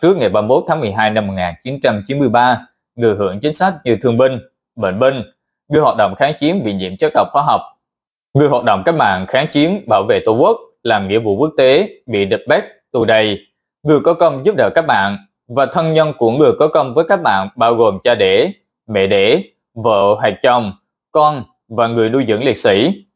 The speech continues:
đang hưởng trợ cấp ưu đãi hàng tháng. Mức chi hỗ trợ trợ cấp đối với người có công với cách mạng và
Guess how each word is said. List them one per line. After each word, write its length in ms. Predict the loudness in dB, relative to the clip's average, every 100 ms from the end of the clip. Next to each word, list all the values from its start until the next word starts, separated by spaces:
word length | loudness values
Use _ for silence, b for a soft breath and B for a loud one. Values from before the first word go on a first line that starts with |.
| -2
đang 220 | -2 0
hưởng 260 | 0 -2 0
trợ 120 | -2
cấp 200 | 0 0
ưu 120 | 2
đãi 180 | 2 0
hàng 120 | -2
tháng. 300 | -2 0 -2 -6 _ _ _ _ _ _ _
Mức 180 | 0 0 2
chi 200 | 2 4
hỗ 200 | 2 0
trợ 260 | 2 0 2
trợ 140 | 0
cấp 220 | 0 -2 0 0
đối 120 | 2
với 120 | 2
người 180 | 2 0
có 140 | 0
công 260 | 0 0 0
với 100 | -2
cách 140 | 0 0
mạng 260 | 0 0
và 140 | 0